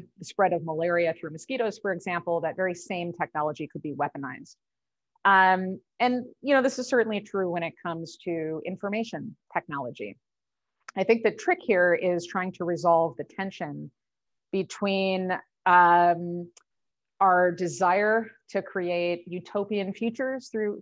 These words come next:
through new technologies and the harsh realities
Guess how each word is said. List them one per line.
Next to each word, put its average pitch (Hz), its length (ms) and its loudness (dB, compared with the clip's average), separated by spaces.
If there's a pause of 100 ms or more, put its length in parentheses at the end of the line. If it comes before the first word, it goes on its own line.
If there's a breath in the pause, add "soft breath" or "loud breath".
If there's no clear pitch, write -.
through 220 180 -2
new 208 200 -2
technologies 190 1040 -4
and 180 100 -6
the 175 100 0 (120)
harsh 208 260 -2
realities 170 840 0